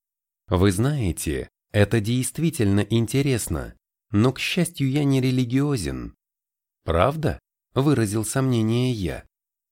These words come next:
Он ответил: «Да-да, я не религиозен.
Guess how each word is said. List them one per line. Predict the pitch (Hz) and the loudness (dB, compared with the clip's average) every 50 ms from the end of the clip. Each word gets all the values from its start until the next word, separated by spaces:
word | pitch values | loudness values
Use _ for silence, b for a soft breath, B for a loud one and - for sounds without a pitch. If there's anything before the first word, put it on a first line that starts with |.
| _ _ _ _ _ _ _ | _ _ _ _ _ _ _
Он | 117 135 151 156 147 | 2 2 4 4 0
ответил: | 123 110 - 95 90 85 82 - - 80 73 67 64 - _ _ _ _ _ _ _ | 0 -2 0 0 0 0 0 -2 -4 -4 -4 -4 -8 -12 _ _ _ _ _ _ _
«Да-да, | 90 90 85 131 135 143 131 127 143 127 95 - 69 - _ _ _ _ | -4 0 2 2 2 2 2 0 0 0 0 -4 -6 -12 _ _ _ _
я | 98 80 78 101 92 92 | -4 0 2 2 2 4
не | 104 107 110 | 4 2 2
религиозен. | 107 110 110 113 120 117 110 131 139 143 139 127 101 82 82 76 69 64 60 - | 2 2 0 0 -2 0 0 0 2 2 2 0 0 0 -2 -4 -4 -6 -8 -12